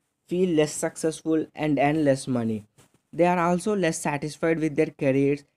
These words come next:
and their lives in general. If you want to be successful,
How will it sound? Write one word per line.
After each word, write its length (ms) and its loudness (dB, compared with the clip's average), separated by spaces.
and 180 0
their 140 2
lives 480 -2
in 160 -2
general. 440 -2
If 160 -10
you 80 2
want 280 0
to 100 0
be 100 -2
successful, 680 -4